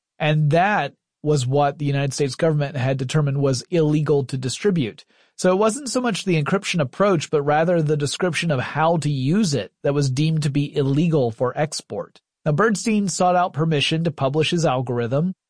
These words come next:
He wanted to also publish a paper to describe the algorithm and also a computer program that could run the algorithm, and he wanted to present all of them in an electronic conference. So he petitioned the State Department,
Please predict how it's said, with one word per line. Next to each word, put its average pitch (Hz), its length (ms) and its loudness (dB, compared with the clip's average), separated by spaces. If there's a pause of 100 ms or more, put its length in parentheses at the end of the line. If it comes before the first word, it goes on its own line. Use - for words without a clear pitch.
(140)
He 139 160 2
wanted 151 260 2
to 147 100 2
also 139 240 0
publish 147 380 0
a 131 60 0
paper 160 520 0 (140)
to 156 120 -2
describe 143 640 0
the 143 140 2
algorithm 139 680 0
and 165 300 0
also 156 360 0
a 165 140 0
computer 175 460 0
program 156 720 0 (260)
that 170 100 2
could 165 140 2
run 180 380 0
the 165 180 2
algorithm, 117 520 -4
and 135 140 -2
he 151 80 2
wanted 180 200 2
to 165 80 -2
present 165 420 0
all 185 240 2
of 175 80 0
them 180 160 0
in 156 160 0
an 139 100 0
electronic 143 840 -2
conference. 147 720 -2 (320)
So 170 360 2
he 175 120 2
petitioned 202 480 0
the 185 60 0
State 170 280 -2
Department, 123 460 -4